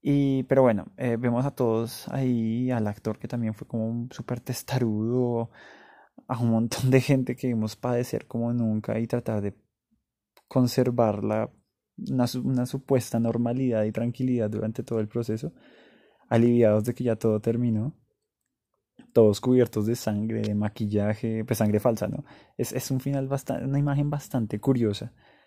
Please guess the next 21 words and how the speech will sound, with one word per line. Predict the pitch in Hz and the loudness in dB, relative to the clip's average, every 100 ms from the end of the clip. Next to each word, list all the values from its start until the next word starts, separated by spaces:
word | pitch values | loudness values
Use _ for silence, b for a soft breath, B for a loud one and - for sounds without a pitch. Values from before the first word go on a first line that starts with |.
| b b b - | b b b 6
Pero | 135 | 10
bueno, | 131 110 | 10 8
finalmente | 104 113 107 110 110 | 2 2 2 2 0
nos | 120 | -2
encontramos | 120 120 117 107 104 - | -2 -2 -2 -2 -4 -6
con | - 113 - - - B B | -4 -4 -4 -10 -18 B B
la | 127 113 107 | -2 2 2
hija | 104 - - - | 0 -8 -10 -6
y | 120 | -6
el | 113 | -4
padre | 110 104 107 104 | -4 -4 -4 -8
sonriéndose, | - - 123 113 107 104 117 117 | -10 -4 -4 -2 -4 -4 -6 -8
y | - 123 | -8 -8
como | 117 107 107 | -4 -2 -2
ella | 110 107 107 110 - _ _ _ _ - - _ _ | -2 -2 -4 -6 -12 _ _ _ _ -20 -20 _ _
le | 131 120 | -4 -2
muestra | 120 113 - 110 107 | 0 -2 -2 -4 -4
esta | 104 107 | -4 -8
foto | - 117 - | -6 -6 -6
donde | 113 117 117 107 | -4 -2 -2 0
él | 101 104 | 0 -4